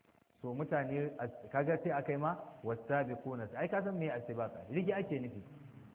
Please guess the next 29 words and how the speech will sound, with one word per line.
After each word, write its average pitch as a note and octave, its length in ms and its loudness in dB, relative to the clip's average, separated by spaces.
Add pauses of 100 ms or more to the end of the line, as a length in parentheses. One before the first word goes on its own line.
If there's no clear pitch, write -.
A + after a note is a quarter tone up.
(840)
Kai G#3+ 160 8
kai F#3+ 180 6
ta F3+ 120 6
zama F3+ 280 6
inda E3+ 160 2
kake D#3 220 2
a C3 80 2
dankwafe, B2 540 -2
shi G3 180 -4
so G#3 100 0
yake E3+ 220 -2
yi C3+ 220 0 (640)
ya B2+ 80 0
kai C#3+ 240 2
can. D#3 160 2 (760)
Saboda D#3 240 2
haka D3 160 0
shi D#3+ 120 -2
yasa D#3 240 0
yake C3+ 280 0
dagewa, G2 480 -2
shi D3+ 80 -2
yasa D3 180 -4
yake B2+ 300 -6
himma, B2+ 320 -2 (320)
shi D#3+ 80 2
yasa D#3 240 0
yake C#3 260 -4
yawan D#3 340 6